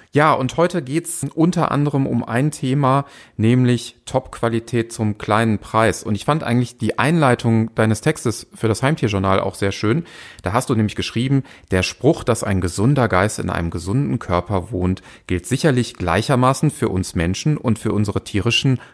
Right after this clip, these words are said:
Hausgenossen. Mensch, was kann es Schöneres geben als das Zusammenleben mit den tierischen Hausgenossen?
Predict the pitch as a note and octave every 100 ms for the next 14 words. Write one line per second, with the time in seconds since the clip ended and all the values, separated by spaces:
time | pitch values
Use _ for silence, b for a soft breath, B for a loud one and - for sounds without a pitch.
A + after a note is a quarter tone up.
0 | - - F2+ - E2+ E2 D#2+ - E2 b
1 | b G#2 G#2+ F#2 - A#2 - A2+ G2+ -
2 | F#2 E2+ F2 - F2 - B B B B
3 | A2 B2 - A#2+ C#3 C#3+ C3+ C3 B2+ A#2
4 | A2+ C#3 C3 A#2+ A2+ A2 G2 F2+ - -
5 | G2